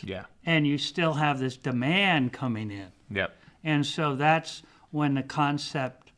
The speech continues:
Speaker 2: came of starting to run classes.
Speaker 1: Yep.
Speaker 2: 'Cause it needed to happen.
Speaker 1: Right.
Speaker 2: You know. Um,
Speaker 1: Yeah, and, and just to reiterate that,
Speaker 2: Yeah.
Speaker 1: for, 'cause some of our listeners maybe started CrossFit yesterday,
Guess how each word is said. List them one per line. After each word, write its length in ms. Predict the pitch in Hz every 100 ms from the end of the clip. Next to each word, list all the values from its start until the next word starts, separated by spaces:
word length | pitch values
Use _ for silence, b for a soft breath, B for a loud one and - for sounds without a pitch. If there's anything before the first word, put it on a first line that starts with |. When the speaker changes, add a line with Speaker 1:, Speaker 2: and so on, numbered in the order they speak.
| _ _ _
Speaker 2:
came 400 | - 147 135 139
of 120 | 127 113
starting 360 | - 131 127
to 80 | 123
run 240 | 120 123 -
classes. 640 | - 110 110 - - - _ -
Speaker 1:
Yep. 300 | 101 - -
Speaker 2:
'Cause 140 | 156
it 120 | 143 131
needed 320 | 170 147 135
to 40 | 135
happen. 380 | 113 98 110 -
Speaker 1:
Right. 240 | 95 95 143
Speaker 2:
You 120 | 123
know. 200 | 110 110 - b b b b b -
Um, 460 | 147 135 131 123 - - _ _ _ _ _ _ -
Speaker 1:
Yeah, 120 | 123
and, 140 | 120 120
and 200 | 120 110
just 200 | 127 -
to 120 | 104
reiterate 440 | 95 107 104 101
that, 200 | 104 101
Speaker 2:
Yeah. 80 | 156
Speaker 1:
for, 120 | 110
'cause 220 | - 123 -
some 320 | 120 110 98
of 180 | - 107
our 220 | 101 98
listeners 480 | 98 110 117 98 - - - -
maybe 280 | 113 107 107
started 280 | 101 107 104
CrossFit 300 | 110 104 104
yesterday, 480 | 110 110 98 92